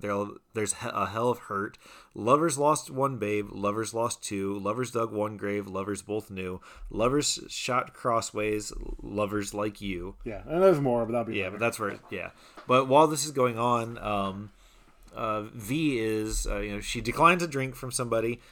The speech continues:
Speaker 1: and then she's walking around, like, just, you know, checking the place
Speaker 2: Just
Speaker 1: out. She
Speaker 2: aimlessly.
Speaker 1: yeah, there's some people talking in one room. She finds the credenza with the stars, uh, and there are these mushrooms. Uh, she sees some girl, like, wigging out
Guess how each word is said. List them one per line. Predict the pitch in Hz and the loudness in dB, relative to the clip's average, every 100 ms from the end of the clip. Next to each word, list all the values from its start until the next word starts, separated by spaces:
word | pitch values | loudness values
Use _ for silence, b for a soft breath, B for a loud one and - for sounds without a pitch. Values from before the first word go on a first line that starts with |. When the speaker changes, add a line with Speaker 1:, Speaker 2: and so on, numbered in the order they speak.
| b | b
Speaker 1:
and | - | -6
then | 120 | -4
she's | 110 120 | -2 -2
walking | 104 113 127 139 | 2 2 2 -2
around, | 117 110 110 110 | -2 0 0 0
like, | 104 101 101 | -2 -2 -4
just, | 110 - - | -6 -8 -6
you | |
know, | 160 | -6
checking | - 127 131 | -4 -4 -4
the | 127 | -4
place | 139 131 | -4 -2
Speaker 2:
Just | - | 4
Speaker 1:
out. | 214 175 | 6 6
She | |
Speaker 2:
aimlessly. | 170 156 160 156 - | 4 2 -2 -2 -8
Speaker 1:
yeah, | 107 | -2
there's | 107 110 | 0 0
some | 127 | -2
people | 139 165 151 | -2 -2 0
talking | 147 143 143 147 | 2 2 2 -4
in | 123 | -2
one | 113 | -2
room. | 110 110 | -2 -6
She | - | -6
finds | - 123 123 | 0 0 0
the | 123 | -6
credenza | - 127 110 110 107 | -4 -2 -2 -2 -2
with | 110 110 | -4 -2
the | 117 113 | -4 -4
stars, | - 107 107 104 - b b b - | 0 2 2 0 -4 b b b -6
uh, | 104 101 98 95 - _ | 0 0 0 -4 -10 _
and | 123 117 | -4 0
there | 110 | 0
are | |
these | 107 101 | -2 -2
mushrooms. | 120 180 - 107 123 - - | 0 0 0 -8 -8 -8 -6
Uh, | 110 110 | -6 -4
she | - 113 | -6 -6
sees | 127 113 | -6 -4
some | 123 123 | -6 -4
girl, | 107 110 110 | -2 0 0
like, | 104 101 | -2 -2
wigging | 98 104 110 | -4 -4 -4
out | 98 98 104 - | -4 -2 -4 -6